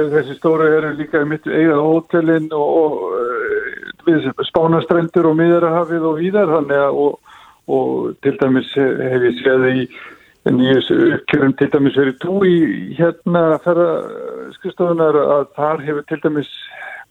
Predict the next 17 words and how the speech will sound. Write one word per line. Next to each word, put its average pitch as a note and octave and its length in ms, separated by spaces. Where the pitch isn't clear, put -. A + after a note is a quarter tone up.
hagur D#3+ 420
þeirra F3 340
samsteypu F3 460
hefur D#3 240
batnað E3 320
töluvert F3 400
í F#3+ 60
ár G3+ 100
af D#3 180
því D#3 140
að - 80
fólki D#3+ 240
fara D3+ 160
að D3 80
sækja E3 400
meira E3+ 320
í D3 80